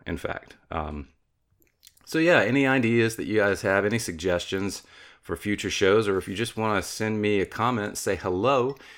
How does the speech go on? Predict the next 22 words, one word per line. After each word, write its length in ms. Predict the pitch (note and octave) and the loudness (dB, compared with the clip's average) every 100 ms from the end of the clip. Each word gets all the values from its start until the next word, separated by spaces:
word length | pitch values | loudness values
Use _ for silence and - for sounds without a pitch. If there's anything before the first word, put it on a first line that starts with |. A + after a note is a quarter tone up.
| - | -14
you 140 | - G#2 | -8 -4
can 160 | G2+ | -4
send 420 | - A2 G#2+ G#2 - _ | -4 -2 -2 -4 -8 _
any 300 | A2+ C#3+ A2 | 0 0 0
emails 500 | G#2 F#2+ F#2+ G#2 - | -2 -2 -2 -6 -8
to 180 | - F#2 | -8 -4
S 220 | G2+ G#2+ - | -2 -2 -2
G 180 | G2+ | -6
cards 380 | F#2+ - F#2+ F2+ | -4 0 0 0
and 120 | F2+ | -4
toys 380 | - E2+ E2+ E2 | -4 -2 0 -2
at 220 | - F2+ | -6 -8
gmail 420 | E2 F#2 F2 E2+ E2 | -4 -4 -2 -2 -2
dot 220 | E2+ - | -4 -6
com. 260 | D#2+ E2 | -8 -8
So 300 | - E2+ E2 - - - _ _ _ _ _ _ _ _ _ | -6 -4 -4 -8 -20 -20 _ _ _ _ _ _ _ _ _
I 60 | A#2 | -4
hope 240 | B2 B2 | -4 -8
to 80 | E2 | -8
hear 160 | G2 | -8
from 200 | A#2 - | -8 -14
you. 100 | - | -16